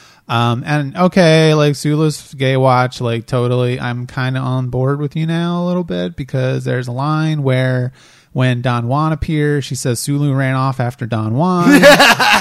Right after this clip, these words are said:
Speaker 1: I mean, of course, we're supposed to assume he ran off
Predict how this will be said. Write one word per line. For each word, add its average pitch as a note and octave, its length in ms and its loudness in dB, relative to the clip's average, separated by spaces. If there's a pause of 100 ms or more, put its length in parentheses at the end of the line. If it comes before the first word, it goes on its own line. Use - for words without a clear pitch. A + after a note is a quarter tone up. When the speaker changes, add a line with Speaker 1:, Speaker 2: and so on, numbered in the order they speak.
(1080)
Speaker 1:
I C#3+ 140 2
mean, C#3 160 2
of B2+ 120 -2
course, C#3 340 4
we're B2+ 80 0
supposed A#2+ 440 -2
to A#2 100 -8
assume D#3 600 0
he C#3+ 160 -2
ran C3+ 200 0
off B2+ 260 -2